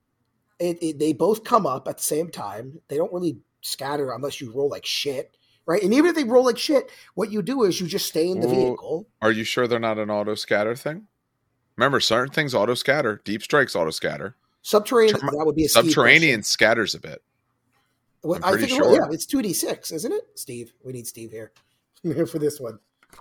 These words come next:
Speaker 1: We, we need the master of sc-, uh, of the termite drill. But what I'm saying is, it, if it scatters, it scatters. If it doesn't, you stay in the vehicle,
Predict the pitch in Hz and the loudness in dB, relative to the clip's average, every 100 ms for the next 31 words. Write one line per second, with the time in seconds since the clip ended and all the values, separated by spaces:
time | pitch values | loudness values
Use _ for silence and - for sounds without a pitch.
0 | _ _ 156 170 160 170 165 160 151 151 | _ _ -4 -2 2 2 0 -2 -6 -6
1 | 139 - 139 123 - - 131 131 127 123 | -6 -2 -2 -2 -4 -6 -6 -6 -8 -10
2 | 123 135 131 151 139 127 131 113 - - | -10 -12 -6 -6 -4 -8 -10 -14 -18 -20
3 | - - 220 220 381 214 147 180 - 160 | -10 2 2 4 2 2 0 -4 -6 -8
4 | 160 - - 240 302 226 - 170 143 147 | -6 -6 0 0 -2 -6 -6 -4 -4 -2
5 | 196 220 160 147 - 160 165 139 170 185 | -2 -2 -6 -8 -6 -4 -4 -6 -8 -8
6 | 143 147 | -8 -10